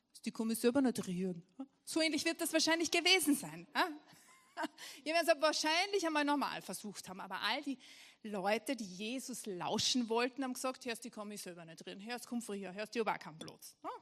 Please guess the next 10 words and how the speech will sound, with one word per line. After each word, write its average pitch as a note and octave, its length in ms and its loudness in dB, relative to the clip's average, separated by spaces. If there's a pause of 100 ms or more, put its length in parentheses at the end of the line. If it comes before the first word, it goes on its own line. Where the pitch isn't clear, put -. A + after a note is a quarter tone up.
(200)
Also C4+ 440 4
wahrscheinlich A#3+ 420 0
sind B3 160 0
sie A#3+ 100 4
auf - 80 0
nicht C#4+ 240 4
sehr B3 140 2
viel A#3+ 160 -4
Verständnis G#3+ 520 -2
gestoßen. B3 460 -6